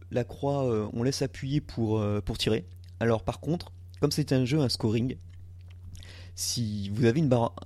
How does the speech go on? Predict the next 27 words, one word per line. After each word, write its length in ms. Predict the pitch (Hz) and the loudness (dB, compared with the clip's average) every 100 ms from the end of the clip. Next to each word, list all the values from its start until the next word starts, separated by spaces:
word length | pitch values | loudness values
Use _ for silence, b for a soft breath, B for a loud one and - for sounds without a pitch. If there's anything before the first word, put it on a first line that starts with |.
| - - - - | -14 -18 -16 -4
en, 120 | 120 104 - | -4 -4 -6
une 120 | 123 113 | -2 2
barre 240 | 135 139 | 2 4
en 40 | |
bas 120 | 107 110 | 2 4
à 40 | |
droite 180 | 107 123 | 4 4
de 60 | |
l'écran, 260 | 113 - 92 - - | 4 2 -4 -6 -6
elle 100 | 113 | -2
se 140 | - 123 | 2 4
remplit 260 | 127 170 | 4 4
au 40 | 147 | 4
fur 120 | 127 | 4
et 20 | |
à 20 | |
mesure 140 | 127 127 | 4 2
que 40 | |
vous 60 | 117 | 2
détruisez 340 | 113 131 123 | 2 4 4
des 160 | 117 117 | 4 4
ennemis, 140 | 143 | 0
que 60 | 110 | 0
vous 100 | 107 | 0
récupérez 400 | - 98 120 120 | 0 4 6 6
des 180 | 113 | 6
anneaux 260 | 117 131 | 6 4